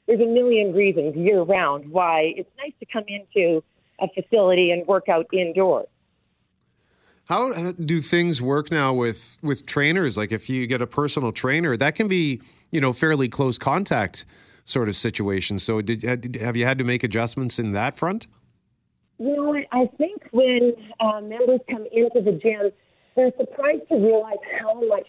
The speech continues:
Speaker 1: space there is between people, even when we're working at full occupancy. So when you're working with a trainer, um,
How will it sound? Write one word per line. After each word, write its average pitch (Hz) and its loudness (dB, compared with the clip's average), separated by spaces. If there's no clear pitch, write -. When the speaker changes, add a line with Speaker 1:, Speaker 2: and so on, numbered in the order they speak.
Speaker 1:
space 190 2
there 180 4
is 190 2
between 196 0
people, 170 2
even 294 0
when 262 0
we're 220 -2
working 185 2
at 185 0
full 202 2
occupancy. 170 -2
So 226 4
when 254 -4
you're 302 -2
working 233 -2
with 202 2
a 175 0
trainer, 269 -14
um, 196 0